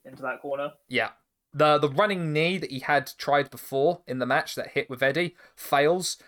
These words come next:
Speaker 2: as Brock, it spills over the top rope and onto the floor and is followed up. I cannot believe that the, uh, the production team and Kevin Dunn missed. Is 'cause they needed to go to a replay of a
Speaker 1: How,
Speaker 2: massive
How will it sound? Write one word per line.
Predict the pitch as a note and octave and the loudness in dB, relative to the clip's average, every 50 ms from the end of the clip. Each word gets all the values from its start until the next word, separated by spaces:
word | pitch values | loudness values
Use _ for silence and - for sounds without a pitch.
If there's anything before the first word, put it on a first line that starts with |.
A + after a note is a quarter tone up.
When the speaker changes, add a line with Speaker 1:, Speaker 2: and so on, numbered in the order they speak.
| _ _ _ | _ _ _
Speaker 2:
as | - A#2+ A2 | -12 -12 -4
Brock, | - - D3+ D#3 D3+ - - | 0 2 2 2 2 0 -4
it | D3 - | -6 -4
spills | - - - - - - _ _ - D4+ D4+ C#4 A3+ D#3+ B2+ | -2 0 0 0 -2 -4 _ _ 4 6 6 6 6 4 4
over | D#3 D3 C3+ B2 A#2 | 4 2 2 0 -4
the | B2 | -8
top | - - C3 A#2+ - - - | -2 0 0 -2 -2 -4 0
rope | A#2+ A#2+ C3+ C3+ C3+ | 0 2 2 0 0
and | C3 | -2
onto | C3 C3 B2+ - - | -2 -2 -2 -4 -8
the | A2+ A2 | -12 -14
floor | - - - A2+ A2+ A2+ B2+ C3 - _ _ _ - | -16 -14 -10 -6 -4 -2 -2 -2 -4 _ _ _ -4
and | A#2+ C3 | -2 -2
is | B2+ - | -2 0
followed | - - E3+ D#3 D3+ D3 C#3+ | 4 4 6 6 6 6 6
up. | C#3+ C#3 D3+ - - - _ - - - - | 4 4 2 2 -2 -10 _ -20 -18 -14 -12
I | C#3 | -8
cannot | - - F#3+ G3 F#3+ - - | -2 2 2 2 2 2 0
believe | D3+ C#3+ B2+ C3 C#3+ D3 E3 F3 E3 | 0 0 2 2 2 2 0 -2 -2
that | - C#3+ - - | -4 -6 -4 -2
the, | C3+ B2+ B2 B2 | -2 0 2 4
uh, | B2 B2 A2+ | 4 4 2
the | - B2 A2 | 0 -2 -4
production | - - C3+ - C#3 - - - C#3 | -4 -2 0 0 0 0 -2 -6 -4
team | B2 - D3 D#3+ D#3 | -2 0 0 0 0
and | C#3 A#2 G#2 | -2 -6 -2
Kevin | - C#3+ B2+ - A#2+ A#2 | -2 -2 -2 -2 -4 -4
Dunn | A2 B2 A#2 B2 C#3 C#3+ C3 B2 | 0 2 2 2 2 0 -4 -2
missed. | B2 C3 D3 D#3+ - - - - - - _ _ _ _ _ _ _ _ _ _ | 0 0 0 0 -2 -4 -4 -6 -8 -12 _ _ _ _ _ _ _ _ _ _
Is | - D3 D3 C#3+ | -2 0 0 0
'cause | - D3+ C3+ | 0 0 2
they | D3 C#3 C#3 | 2 2 2
needed | C#3 C#3 C#3 D3+ D3 C#3+ D3 - | 0 0 0 0 0 -2 -4 -2
to | C#3+ C3 | 0 2
go | C#3+ C3+ | 2 2
to | C3 - C3+ | 2 0 -4
a | B2 A2+ | -4 -2
replay | A2 B2+ B2+ B2+ - - C#3+ D3 D#3+ F3+ - | -2 -2 -2 -2 0 2 2 2 2 0 0
of | C3+ B2 A#2+ | -2 0 0
a | A#2 | -2
Speaker 1:
How, | A#2 - | -2 -4
Speaker 2:
massive | C#3 C#3 C#3 D3+ E3+ F#3 G#3 F3 F3 F3+ F#3 D#3 D#3+ D3 B2+ A#2 A2 | -6 -4 -2 -2 0 0 2 2 4 4 2 2 2 0 0 0 -4